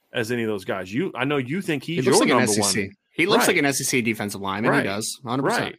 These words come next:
Speaker 2: Yeah.
Speaker 1: But he's not there right now, and he's got
Speaker 2: Hundred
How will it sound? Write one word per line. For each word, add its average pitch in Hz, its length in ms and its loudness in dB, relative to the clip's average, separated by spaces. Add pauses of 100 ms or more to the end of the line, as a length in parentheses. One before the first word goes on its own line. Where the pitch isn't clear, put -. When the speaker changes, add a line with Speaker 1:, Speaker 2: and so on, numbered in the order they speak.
(120)
Speaker 2:
Yeah. 98 120 -8 (280)
Speaker 1:
But 131 680 0 (640)
he's 127 180 -2
not 107 200 -2
there 120 140 2
right 147 180 4
now, 185 400 -6 (220)
and 123 140 0
he's 175 100 0
got 135 120 0
Speaker 2:
Hundred 123 80 2